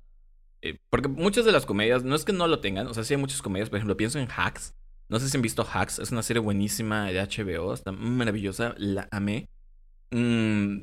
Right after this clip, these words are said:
o sea, ese tipo de series que sí tienen una historia más continuada. Los finales de temporada, pues, funcionan muy bien para hacer esto, ¿no? O sea, dar un cierre a un ciclo, una conclusión a un tema en especial y dar pie a lo que sigue.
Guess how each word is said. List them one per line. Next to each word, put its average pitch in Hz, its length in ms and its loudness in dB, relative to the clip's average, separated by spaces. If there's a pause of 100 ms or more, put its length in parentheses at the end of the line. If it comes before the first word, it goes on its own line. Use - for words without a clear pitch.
o 104 60 -2
sea, 101 160 4
ese 107 140 -2
tipo - 180 -4
de 156 60 4
series 131 240 0
que - 80 -6
sí 110 60 -6
tienen 120 140 -2
una 123 60 -2
historia 113 220 -2
más 107 160 -2
continuada. 101 640 -2 (300)
Los 110 160 0
finales 151 280 4
de 175 80 -2
temporada, 107 540 2
pues, 120 180 -2
funcionan 196 480 0
muy 165 220 4
bien 104 260 6
para 107 200 8
hacer 123 360 4
esto, - 280 -2
¿no? 92 100 -4
O 101 40 -4
sea, 113 140 -6 (220)
dar 110 200 4
un 143 120 2
cierre 123 500 2
a 104 120 -4
un 98 140 2
ciclo, 101 640 -2
una 104 180 -4
conclusión 90 500 -6
a 92 100 -6
un 98 220 -2
tema 87 380 -4
en 87 120 -6
especial 95 600 -6 (380)
y 131 240 2 (200)
dar 92 360 4
pie 90 200 0
a 76 100 -6
lo 85 120 -6
que 73 80 -12
sigue. - 320 -8